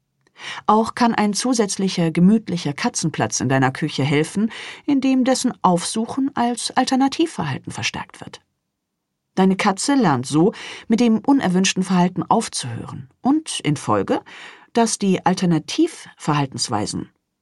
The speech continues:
lohnender sind. Dabei gilt es stets verlässlich, die Alternativen zu verstärken. Wir haben immer die Wahl,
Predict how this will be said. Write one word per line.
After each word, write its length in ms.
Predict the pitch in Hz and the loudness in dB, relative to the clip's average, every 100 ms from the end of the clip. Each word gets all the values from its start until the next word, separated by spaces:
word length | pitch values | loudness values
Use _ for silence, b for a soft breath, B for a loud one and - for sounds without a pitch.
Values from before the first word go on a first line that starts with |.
| _ _ | _ _
lohnender 560 | 165 220 254 180 87 | 2 4 6 4 2
sind. 320 | 85 85 - - _ _ _ _ _ _ _ _ _ - | -4 -8 -12 -20 _ _ _ _ _ _ _ _ _ -10
Dabei 460 | 196 208 226 254 | 0 2 2 0
gilt 240 | 247 269 262 | 0 -2 -2
es 100 | 233 | -2
stets 360 | - 269 285 | 0 0 -2
verlässlich, 720 | - 233 226 220 - 240 - - | -4 0 0 0 -4 -6 -10 -8
die 160 | - | -6
Alternativen 800 | - 233 240 240 - 226 196 190 | -4 -2 0 0 0 0 0 0
zu 120 | 190 | -2
verstärken. 600 | 185 175 - 240 170 - - _ _ _ _ _ _ _ _ _ _ _ _ _ | -4 -2 -2 -4 -6 -12 -20 _ _ _ _ _ _ _ _ _ _ _ _ _
Wir 380 | - 240 247 220 | 2 6 6 4
haben 400 | 226 226 208 196 - | 0 0 0 -4 -2
immer 260 | 285 302 311 | 4 6 4
die 260 | 302 269 190 | 4 2 4
Wahl, 300 | 165 123 | 2 2